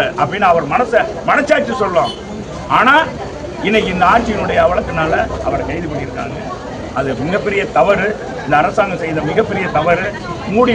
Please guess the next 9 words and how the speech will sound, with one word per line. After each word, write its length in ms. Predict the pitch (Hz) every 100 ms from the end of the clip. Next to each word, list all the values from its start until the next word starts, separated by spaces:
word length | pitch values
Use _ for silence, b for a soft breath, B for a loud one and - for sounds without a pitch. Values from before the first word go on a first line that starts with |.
| 185
மறைக்கணும்னு 460 | 185 185 196 175 170 185 - - - -
உளவாயை 380 | 175 208 196 180 170
மூடி 180 | 190 175
மறைக்கலாம், 320 | 170 190 160
ஊர்வாயை 380 | - - 180 170 -
மூடி 160 | 220 -
மறைக்கவே 300 | 202 196 214 185
முடியாது. 320 | 185 170 214 220 202 233 240 - 240 160 214
எந்த 260 | 302 330